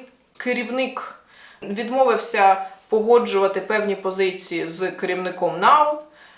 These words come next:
а, рау, пані Ізовітовою, Ізовітова сказала: "Я вас розпущу". А так можна?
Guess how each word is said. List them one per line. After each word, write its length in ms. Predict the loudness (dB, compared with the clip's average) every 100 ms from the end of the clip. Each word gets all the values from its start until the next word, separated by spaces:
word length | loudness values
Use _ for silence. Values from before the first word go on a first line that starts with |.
| -4
а, 500 | 0 2 2 2 2
рау, 560 | 6 8 8 4 0 -6 -8
пані 280 | 0 0 0
Ізовітовою, 680 | -2 -4 -6 -8 -6 -6 -6
Ізовітова 400 | -8 -8 -6 -4
сказала: 300 | -4 -2 -2
"Я 100 | 0
вас 160 | -2 -4
розпущу". 540 | -6 -10 -14 -14 -16 -18 _ _ _ _ _ _ _ _ _ _ _ _ _ _ -10
А 120 | -8
так 180 | -6 -8
можна? 360 | -8 -8 -12